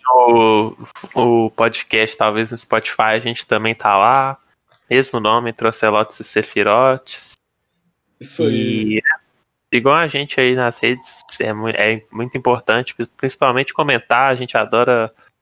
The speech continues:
Speaker 1: interagir com vocês na mídia aí, conversar sobre os jogos, como a, como a gente acabou de falar aqui, né?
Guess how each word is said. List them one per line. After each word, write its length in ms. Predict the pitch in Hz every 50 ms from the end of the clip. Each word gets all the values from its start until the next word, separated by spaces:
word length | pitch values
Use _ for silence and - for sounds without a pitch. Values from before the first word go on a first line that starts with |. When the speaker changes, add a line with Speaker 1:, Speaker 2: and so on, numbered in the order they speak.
| _ _ _
Speaker 1:
interagir 480 | - - 110 110 101 101 104 - 110 107
com 140 | - 113 101
vocês 800 | 104 101 101 - _ _ _ _ - - - 113 110 110 107 -
na 100 | 98 95
mídia 400 | 107 135 147 143 123 - 123 127
aí, 360 | 127 117 123 151 160 151 143 -
conversar 460 | _ _ - 202 208 208 - 107 107
sobre 460 | - - 110 107 107 104 - 110 98
os 60 | 98
jogos, 340 | - - 110 120 127 127 -
como 140 | - 127 123
a, 100 | 123 123
como 140 | - - 151
a 20 |
gente 160 | 160 - - -
acabou 280 | - 147 135 143 185
de 80 | 202 -
falar 200 | - 262 247 120
aqui, 220 | 120 - - 170 165
né? 160 | 165 190